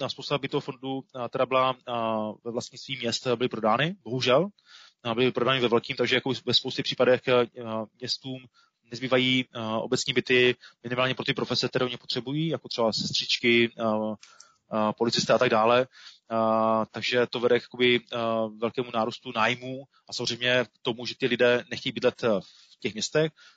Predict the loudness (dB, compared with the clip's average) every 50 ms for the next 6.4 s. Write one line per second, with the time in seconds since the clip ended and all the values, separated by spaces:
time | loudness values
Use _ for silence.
0 | _ -10 -4 -2 -2 -2 -2 -4 -2 0 0 2 2 2 2 2 2 2 2 0
1 | 0 -2 -6 _ -20 -20 _ _ _ _ -6 -4 -2 0 -2 -2 -2 -4 -6 -6
2 | -6 -4 -4 -2 -2 -2 0 0 0 0 0 -2 -4 -8 -8 -10 -10 -8 -8 -8
3 | -8 -6 -6 -6 -6 -4 -2 -2 0 2 2 2 0 -2 -4 -4 -10 -8 -10 -8
4 | -8 -8 -8 -8 -8 -10 -8 -10 -10 -8 -8 -8 -8 -8 -12 _ _ _ _ -2
5 | 0 0 0 2 0 0 -2 -2 -4 -6 -6 -2 0 0 0 0 -4 -6 -6 -4
6 | -4 -4 -2 0 -2 -2 -2 -2